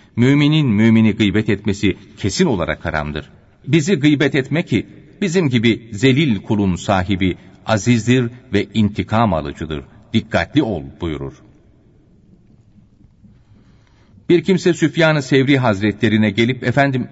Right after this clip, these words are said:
çok et yenen bir hane halkından Allahü Teala nefret eder." hadisi şerifindeki hane halkından murat nedir diye sorar. Süfyan-ı Sevri Hazretleri de, "Gıybet edenlerdir.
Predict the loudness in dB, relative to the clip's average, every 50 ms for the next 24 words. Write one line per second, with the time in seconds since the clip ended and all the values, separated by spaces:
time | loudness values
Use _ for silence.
0 | -10 -4 -2 -2 -2 -2 -2 -2 -2 -2 0 0 2 2 4 2 2 2 2 2
1 | 0 0 0 0 0 2 2 2 2 2 0 0 0 0 0 0 2 2 2 0
2 | -2 -10 -20 -20 -20 -12 -4 -2 0 2 2 2 2 2 0 0 2 2 2 4
3 | 4 4 4 4 2 2 0 0 0 0 0 0 0 0 0 0 -2 -2 -4 -4
4 | -2 -4 -4 -2 -4 -4 -2 -2 -2 -2 -2 0 -2 -2 0 0 -2 0 0 0
5 | -2 -2 -6 -20 -20 -12 -4 0 2 2 2 2 2 2 2 0 0 0 -2 -2
6 | 0 2 2 2 2 2 2 2 2 2 2 0 -2 -2 -2 -2 -2 -4 -4 -6
7 | -8 -8 -8 -10 -10 -10 -8 -8 -8 -10 -12 -18 -20 -20 -20 -20 _ _ _ _
8 | _ _ _ _ _ -4 -2 -2 0 2 2 2 2 0 0 -2 0 0 0 2
9 | 2 0 0 0 -2 -2 -2 -2 -4 -2 -2 0 0 0 0 -2 -2 0 0 0
10 | 2 2 0 0 0 -2 -2 -2 -4 -4 -4 -6 -6 -8 -8 -12 -14